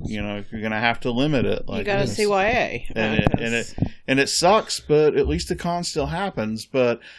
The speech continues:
Speaker 1: you know, I, I think they might get a hi-, little hit on their attendance. So people within Florida, they're there anyway. They're fucked. They'll still go to the con. But, like, trans people from out-, transferees from outside of Florida,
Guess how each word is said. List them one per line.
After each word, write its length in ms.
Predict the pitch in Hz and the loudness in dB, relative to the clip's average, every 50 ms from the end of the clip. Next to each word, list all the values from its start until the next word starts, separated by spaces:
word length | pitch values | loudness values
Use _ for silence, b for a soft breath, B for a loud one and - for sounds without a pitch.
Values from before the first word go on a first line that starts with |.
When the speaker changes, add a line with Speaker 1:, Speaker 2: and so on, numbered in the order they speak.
| B B B B B | B B B B B
Speaker 1:
you 140 | - 127 135 | -2 0 2
know, 420 | 139 147 143 147 147 151 - - - | 2 2 2 2 2 2 0 -4 -4
I, 560 | 113 113 117 120 123 127 127 127 123 120 113 110 110 | -2 0 2 2 2 2 2 0 0 -2 -6 -8 -8
I 100 | - 117 | -8 -8
think 300 | 117 - 139 123 - - | -6 -6 -8 -10 -6 -2
they 160 | 135 120 117 | 0 0 0
might 420 | 110 104 101 107 107 113 123 - - | 0 0 0 0 0 0 -2 -4 -2
get 400 | - 120 120 120 120 - - _ _ _ _ _ - | 0 2 4 4 4 2 -2 _ _ _ _ _ -4
a 120 | 120 120 | -4 -4
hi-, 200 | 104 - - 131 117 | -4 -6 -8 -8 -8
little 320 | 113 110 113 117 131 139 | -4 -2 0 0 0 2
hit 200 | 143 160 165 151 | 2 2 2 2
on 160 | - 165 160 | 2 0 0
their 240 | 156 160 165 165 160 | 0 -2 -2 -2 -4
attendance. 540 | 143 139 - 170 165 170 175 196 196 196 - | -4 -4 -4 -6 -6 -4 -4 -4 -4 -4 -4
So 240 | - 131 117 117 113 | -2 -2 -2 -2 -2
people 320 | - - 156 156 151 127 | -4 -6 -4 -4 -4 -4
within 340 | 120 117 101 110 110 123 139 | -4 -2 -2 0 0 0 -2
Florida, 600 | 135 - 156 156 156 156 160 160 160 160 165 165 B B B B B B B B B | -4 -4 -2 0 2 4 4 2 2 0 0 -2 B B B B B B B B B
they're 240 | - 113 127 143 156 | -2 2 4 4 4
there 280 | 147 156 151 139 123 120 | 4 4 4 4 4 4
anyway. 460 | 123 135 143 143 147 147 147 143 139 | 2 2 2 2 4 4 4 4 2
They're 200 | 123 131 131 127 | 2 0 0 -2
fucked. 380 | - - 135 135 143 139 - - | -2 -2 -2 -2 -2 -2 -4 -4
They'll 140 | 127 120 120 | -4 -4 -4
still 260 | - - 143 143 139 | -4 -4 -2 -2 -2
go 180 | 131 143 143 | -2 -2 -4
to 80 | 139 139 | -2 -4
the 120 | 135 139 | -4 -6
con. 540 | 139 - 156 147 147 147 151 156 160 151 117 - | -6 -4 -4 -4 -2 -2 -2 -2 -2 -4 -4 -2
But, 260 | - 120 113 113 - | 0 0 0 0 0
like, 380 | 120 120 123 120 117 117 107 - b b b b b b b b b b b b b b _ _ _ _ _ _ _ _ _ _ B B B B B B B | 0 2 2 2 2 2 -2 -6 b b b b b b b b b b b b b b _ _ _ _ _ _ _ _ _ _ B B B B B B B
trans 380 | - - - 151 185 214 226 220 | -10 -6 -2 0 0 0 0 0
people 260 | - 247 214 214 220 208 | -2 -2 -2 0 0 -2
from 240 | - 190 156 135 | 0 -2 -4 -4
out-, 300 | - 127 131 170 160 - | -2 -2 0 0 -2 -2
transferees 640 | - - 180 190 180 196 - 170 147 127 117 113 - | -4 -6 -4 -4 -4 -2 0 0 2 2 0 0 -2
from 160 | 123 117 110 | -4 -6 -4
outside 500 | - 117 117 110 - - 131 123 120 117 | -2 -2 -2 -2 -2 -2 0 0 2 0
of 120 | 113 101 | 0 -4
Florida, 720 | - 107 107 104 107 104 101 98 95 95 92 90 90 90 - | -6 -6 -4 -4 -2 -2 -2 -2 -2 -4 -4 -6 -8 -10 -12